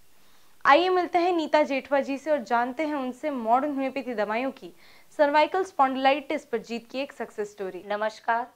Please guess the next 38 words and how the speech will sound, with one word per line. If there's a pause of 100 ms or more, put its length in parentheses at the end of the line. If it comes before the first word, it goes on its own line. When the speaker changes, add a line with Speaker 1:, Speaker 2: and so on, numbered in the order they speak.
(260)
Speaker 2:
मेरा
नाम
नीता
जेठवा
है,
अट्ठाईस
द्वारकापुरी
में
रहती
हूँ। (100)
मुझे
लास्ट (100)
टेन
ईयर्स
से, (260)
मीन्स
दो
हज़ार
दस
से
सर्वाइकल
की
तकलीफ
थी, (480)
ये
राइट
हैंड, (200)
मीन्स
फिर
लेफ्ट
हैंड
में
भी
धीरे
धीरे
कर,
दर्द
करके